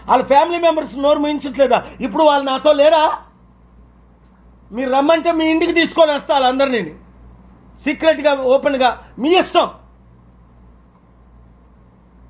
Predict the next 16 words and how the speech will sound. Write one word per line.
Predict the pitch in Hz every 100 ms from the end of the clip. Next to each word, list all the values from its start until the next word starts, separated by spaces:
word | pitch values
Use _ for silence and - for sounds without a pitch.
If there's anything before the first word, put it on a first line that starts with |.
| - _ _ _ _ _ _ -
కనుక | 180 196 214 170 - - -
లైవ్లు | 175 190 262 269 262
ఇచ్చిన | - 269 254
మీడియా | 240 240 247 240
మిత్రులందరూ | 233 226 226 220 220 214
దేవుడు | 202 202 202 190
దీవించుగాక. | 160 226 226 190 214 - - 165 - - - - - - - 170
లైవ్లు | 196 226 302 320 320
ఇవ్వని | 294 240 247 311 311
వారికి | 302 285 - 277
బుద్ధి | 175 247 247 294 285
చెప్పి | 262 294 233 - - - - - - - - - - - - - - - - - - 139 302
గడ్డి | 302 359 403
తినేలా | 339 339 330 320
దేవుడు | 302 294 277 277
చేసునుగాక. | 269 277 254 202 -